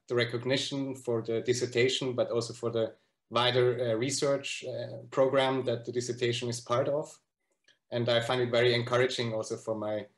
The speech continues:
future work on this research area. But I mean, I would really like to stress that this is a very collective achievement also. So I profit a lot from the, uh, excellent supervision I got from Christine and Niels,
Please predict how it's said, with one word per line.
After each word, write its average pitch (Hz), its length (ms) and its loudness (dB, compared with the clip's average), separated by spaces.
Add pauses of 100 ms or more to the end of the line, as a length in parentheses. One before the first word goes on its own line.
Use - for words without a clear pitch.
(140)
future 127 400 2
work 117 420 2
on 110 160 -4
this - 420 -6 (120)
research 120 420 2
area. 110 460 2 (560)
But 135 320 2
I 139 80 2
mean, 139 400 2
I 135 80 4
would 147 320 2
really 143 260 0
like 127 220 2
to - 80 -8
stress 135 440 2
that 123 180 -4
this 123 160 -6
is 120 200 -6
a 113 200 -4
very 117 280 4
collective 127 560 0
achievement 143 500 -4
also. 139 560 0 (300)
So 131 140 2
I 120 100 6
profit 135 400 2
a 127 60 4
lot 123 340 2 (200)
from 117 280 -6
the, 113 300 0 (480)
uh, 110 240 4 (240)
excellent 127 460 0
supervision 127 800 -2
I 120 160 -2
got 123 300 0
from 113 420 -4 (240)
Christine 131 480 2
and 113 140 0
Niels, 147 580 -2